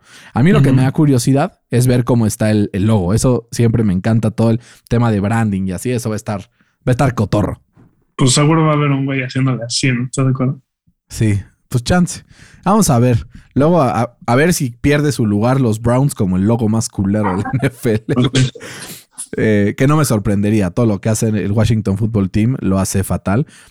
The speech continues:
Speaker 1: Entonces, al final creo que es cuestión de tiempo para que, mm, un equipo como el Washington Football Team pueda superar a un equipo de los Browns que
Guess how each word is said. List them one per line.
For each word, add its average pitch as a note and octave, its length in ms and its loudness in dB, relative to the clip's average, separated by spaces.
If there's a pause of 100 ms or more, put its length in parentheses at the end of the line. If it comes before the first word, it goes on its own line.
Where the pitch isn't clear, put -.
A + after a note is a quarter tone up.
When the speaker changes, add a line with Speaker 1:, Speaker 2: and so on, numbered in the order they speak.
Speaker 1:
Entonces, A#2 380 0
al G#2 160 -2
final A#2 300 0
creo A#2+ 200 0
que A#2 120 -2
es A2 100 -2
cuestión A#2 340 0
de A#2+ 100 0
tiempo A#2 460 0 (300)
para G#2 320 0
que, G2 500 0
mm, F#2+ 320 -4
un C3+ 160 2
equipo C3 560 0
como A2+ 300 2
el A2 80 2
Washington B2 420 -2
Football A#2+ 380 -2
Team C3 240 0 (280)
pueda D#3 220 2
superar B2 560 0 (160)
a - 80 -2
un C#3 140 4
equipo D#3 380 0
de C3+ 80 2
los G#2+ 200 -2
Browns A#2 480 -2 (260)
que G#2+ 440 0